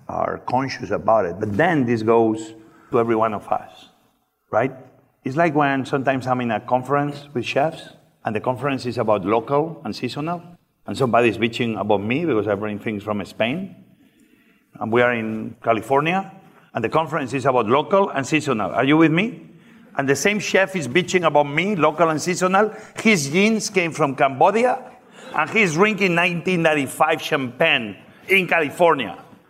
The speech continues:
So we need to be all pragmatic. And the companies and the C E Os of the big companies, they have to lead the way.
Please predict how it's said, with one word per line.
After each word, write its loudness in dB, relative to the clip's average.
So -2
we 6
need 4
to 4
be 4
all 4
pragmatic. 0
And 0
the 2
companies 0
and -2
the -2
C 2
E 6
Os 4
of 2
the 2
big 0
companies, 0
they -2
have -2
to 2
lead 2
the 4
way. 2